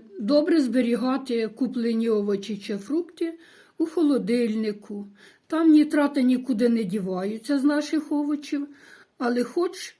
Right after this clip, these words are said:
не перетворюються в такі небезпечні нітрити. Ну і крім замочування, також слід провести інші процедури з нашими овочами. Наприклад,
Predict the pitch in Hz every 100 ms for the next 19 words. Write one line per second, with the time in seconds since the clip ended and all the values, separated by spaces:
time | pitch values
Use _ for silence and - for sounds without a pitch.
0 | - 233 - 233 220 208 240 311 330 320
1 | 311 - 311 311 - - - _ 226 196
2 | 254 269 247 220 202 202 - 302 320 -
3 | 311 285 294 294 - 233 285 294 220 185
4 | 165 - - 208 _ _ _ _ _ _
5 | _ _ _ _ _ _ _ _ - -
6 | - _ _ _ - 302 392 330 262 320
7 | 311 220 220 254 403 - 349 339 320 294
8 | 277 330 359 349 262 262 269 277 294 233
9 | 220 247 269 - 269 254 254 - - _
10 | - 302 339 339 330 311 - 254 - 226
11 | 196 285 285 233 226 247 269 262 254 247
12 | 208 185 196 214 202 202 214 240 302 285
13 | 247 226